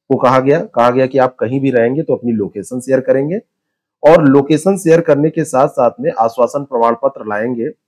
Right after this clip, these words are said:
नाइजीरियाई उच्च आयोग से। अगर आप कहीं जा रहे हैं, तो ये कैसे पता चलेगा? आप भारत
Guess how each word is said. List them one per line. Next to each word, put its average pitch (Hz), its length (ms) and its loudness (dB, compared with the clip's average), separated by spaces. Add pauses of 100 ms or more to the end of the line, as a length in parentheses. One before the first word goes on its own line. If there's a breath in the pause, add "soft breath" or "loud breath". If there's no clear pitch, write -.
(400)
नाइजीरियाई 123 680 2
उच्च - 260 -6
आयोग 113 380 -2
से। 180 260 -10 (100)
अगर 117 220 2
आप - 420 0 (560)
कहीं 139 280 2
जा 131 260 6
रहे 131 260 4
हैं, 175 220 -2
तो - 200 -6
ये 156 120 4
कैसे 170 280 2
पता 151 220 4
चलेगा? 104 540 -4
आप 147 80 6
भारत 147 580 4